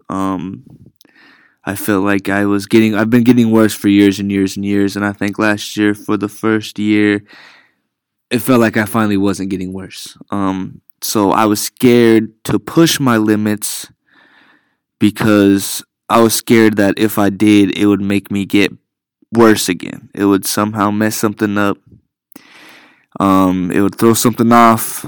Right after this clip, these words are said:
and, and I would get bad again. So I s-, I just kept doing what I knew I could do, and I knew wouldn't, wouldn't fuck me up and do bad things to my brain.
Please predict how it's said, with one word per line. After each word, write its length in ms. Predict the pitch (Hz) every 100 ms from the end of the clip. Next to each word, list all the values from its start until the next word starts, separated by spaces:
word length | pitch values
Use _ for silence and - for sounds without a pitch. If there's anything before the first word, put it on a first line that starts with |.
| - - -
and, 240 | 95 92 -
and 120 | 104
I 80 | 107
would 120 | 104
get 160 | 104 101
bad 200 | 98 90
again. 280 | - 60 - - - - - - - - _ _ _ _ _ _ _ _ _ -
So 140 | - 110
I 80 | 101
s-, 160 | 104 -
I 100 | 101
just 160 | 104
kept 240 | - 110 90
doing 360 | 107 104 101
what 300 | 98 107 90 -
I 120 | 110
knew 340 | 107 127 135
I 120 | 127 117
could 220 | 117 98
do, 360 | 104 98 95 - - - - - - _ _ _ _ _ -
and 100 | 113
I 60 | 107
knew 300 | 110 117 110
wouldn't, 380 | 107 107 101 -
wouldn't 300 | 104 107 -
fuck 360 | - 113 110 117
me 160 | 107
up 240 | 117 107 82
and 180 | 101
do 320 | 101 107 98 - _
bad 360 | 104 104 104 101
things 380 | 104 104 98 -
to 100 | 101
my 160 | 98
brain. 500 | 92 95 71 - -